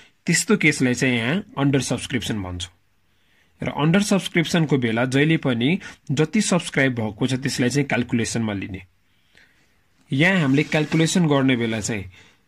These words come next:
हरेक ठाउँमा थाउजन्ड लिएका छौँ, किनभने नम्बर अफ सेयर्स, यो सबै चाहिँ सेयर सोल्ड भएको छ, त्यसैले थाउजन्ड लियो। तर यो अन्डर सब्सक्रिप्सनमा अहिले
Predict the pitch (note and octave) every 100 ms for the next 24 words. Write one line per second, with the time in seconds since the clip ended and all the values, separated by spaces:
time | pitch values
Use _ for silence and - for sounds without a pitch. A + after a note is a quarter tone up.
0 | _ - B2+ D3+ E3+ F3 E3 E3+ - C#3+
1 | D#3 D3+ C3+ A#2+ A2+ G#2 F#2+ - D3 D3
2 | C#3+ C#3 C#3 C#3+ C3+ - B2 G#2 - B2+
3 | C#3 C#3+ C#3+ D3+ C3+ C3+ C3+ C3+ C3+ C3
4 | G#2+ G2+ - - - _ _ _ _ _
5 | _ D#3 D#3 D3+ C3 A#2+ B2 A#2+ G2+ F#2+
6 | F2+ - - - - C3+ D3 D3+ D#3 E3+
7 | F#3 F3+ D#3+ - C#3 - B2+ A2+ A#2 -
8 | C#3 D3+